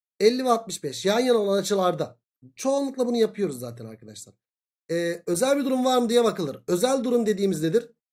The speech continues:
Vallahi arkadaşlar geometride özel bir durum dediğimiz iki açı yan yanaysa böyle yüz seksene tamamlama, doksana tamamlama gibi şeyler özel bir durumdur aslında. Elli ile altmışın toplamı kaç yaptı? Yüz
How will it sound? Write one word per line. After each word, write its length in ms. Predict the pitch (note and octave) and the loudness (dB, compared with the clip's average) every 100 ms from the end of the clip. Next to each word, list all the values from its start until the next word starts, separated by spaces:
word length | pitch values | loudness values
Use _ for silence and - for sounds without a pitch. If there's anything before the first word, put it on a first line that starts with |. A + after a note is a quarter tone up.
| - | -10
Vallahi 360 | C#3+ A3 A3+ E3 | -4 0 0 0
arkadaşlar 500 | E3+ A3+ A3 F3 B2 - B2 | -4 -4 -4 -6 -10 -12 -6
geometride 540 | F3 A#3 B3 E3 D3 | -2 -2 -4 -6 -8
özel 340 | E3+ D#3+ A#3+ | -4 0 0
bir 80 | B3 | 0
durum 180 | E3 D#3 | -2 -2
dediğimiz 360 | C#3 D3 G3 - | -2 -4 -6 -10
iki 200 | D#3+ A3+ | -6 -6
açı 180 | - F3+ | -2 -2
yan 120 | G3+ | -2
yanaysa 460 | F3 D3 - G#3 _ _ _ - | -2 -4 -4 -10 _ _ _ -6
böyle 140 | A3+ | -2
yüz 200 | A3+ G#3 | -2 -2
seksene 360 | A#3 A3 A3 G#3+ | -4 0 0 0
tamamlama, 500 | G#3 G#3 G3 F#3 F#3+ | -2 0 0 0 0
doksana 360 | A3 G#3+ G#3+ | -2 -2 -4
tamamlama 440 | G#3 F#3+ F3 E3 E3+ | -2 -2 -2 -2 -4
gibi 140 | G3 | -6
şeyler 280 | - F3+ A#3 | -6 -4 -4
özel 420 | D#3+ D3 G3 C4 | -4 -2 -2 0
bir 40 | |
durumdur 240 | A3+ E3+ C#3 | 2 2 0
aslında. 400 | B2 A#2+ A2 - _ _ _ _ | -8 -14 -18 -20 _ _ _ _
Elli 260 | G3 A3+ C4 | 4 4 4
ile 120 | C4+ | 2
altmışın 380 | A#3+ A#3+ G#3 G3 | 2 0 -8 -2
toplamı 320 | A3+ A3+ A3 | -2 0 -2
kaç 240 | A3+ A3+ G#3+ | -2 -2 -2
yaptı? 260 | G3+ A#3+ | -4 -6
Yüz 320 | A3 G3 F3 | -4 -4 -4